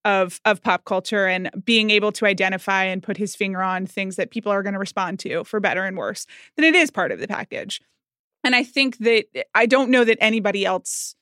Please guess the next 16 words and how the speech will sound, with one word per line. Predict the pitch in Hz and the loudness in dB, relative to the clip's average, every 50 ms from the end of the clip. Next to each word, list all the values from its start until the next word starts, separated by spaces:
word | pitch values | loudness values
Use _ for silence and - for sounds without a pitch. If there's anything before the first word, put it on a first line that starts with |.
| _ _ - | _ _ -2
if | 226 - | 2 2
anybody | 247 247 240 262 247 233 | 4 4 6 6 6 6
else | 214 208 - - | 4 4 0 -2
made | 220 202 190 | -6 -4 -2
The | 190 185 | -2 0
Irishman, | 180 180 180 196 - - 156 151 165 160 175 - _ _ _ _ _ _ _ _ _ _ _ _ _ _ _ - | 0 0 -2 -4 -8 -10 -10 -8 -8 -8 -10 -12 _ _ _ _ _ _ _ _ _ _ _ _ _ _ _ -4
you | 240 233 | -2 0
know, | 208 | 0
as | 190 202 | 0 2
Adam | 202 185 185 175 | 2 2 2 2
said, | 208 - 160 | 0 -2 -2
it | 175 | -2
wouldn't | 180 185 175 160 | -2 -2 -4 -4
exist, | 196 - 254 247 247 | -2 0 0 0 0
but | - 196 - | 0 -2 0
also | - 190 190 - - 185 185 180 170 - | 0 -2 -2 0 0 0 0 -2 -4 -8